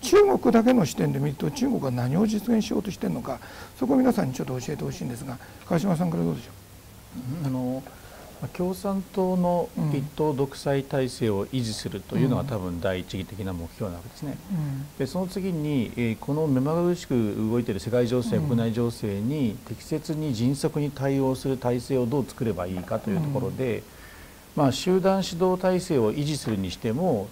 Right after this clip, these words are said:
Speaker 2: 中央なりトップの人材に、まあ、強い権力を一定程度集めて、えー、決断をさせていくしかない
Speaker 1: うん。
Speaker 2: ということですね。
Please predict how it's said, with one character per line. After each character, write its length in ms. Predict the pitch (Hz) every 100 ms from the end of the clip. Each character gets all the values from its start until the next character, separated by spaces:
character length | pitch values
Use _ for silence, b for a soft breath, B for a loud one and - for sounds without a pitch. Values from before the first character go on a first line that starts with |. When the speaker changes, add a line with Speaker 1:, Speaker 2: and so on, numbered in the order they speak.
| -
Speaker 2:
中 280 | - - 139
央 500 | 139 151 143 120 110 - 123
な 100 | 131
り 80 |
ト 120 | - 139
ッ 20 |
プ 160 | -
の 120 | 123 95
人 240 | 98 110
材 260 | 104 110 113
に、 300 | 165 147 120 -
ま 120 | 127
あ、 40 | 113
強 240 | - 139
い 80 | 117
権 240 | - 123
力 240 | 110 98 107
を 80 | 98
一 100 | 95
定 120 | 131
程 120 | 123
度 140 | 110 104
集 100 | -
め 120 | 135
て、 300 | 113 190 139 - B B B -
え 100 | 123
ー、 80 | 107
決 280 | - - 120
断 320 | 117 110 113
を 40 |
さ 160 | 135 120
せ 80 | -
て 120 | 117
い 40 | 107
く 100 | 117
し 80 |
か 100 | -
な 160 | 104 -
い 60 | 120 -
Speaker 1:
う 40 | 226
ん。 260 | 165 139 147
Speaker 2:
と 80 |
い 20 | 135
う 60 |
こ 80 | 120
と 80 | 110
で 80 | -
す 80 |
ね。 180 | 165 123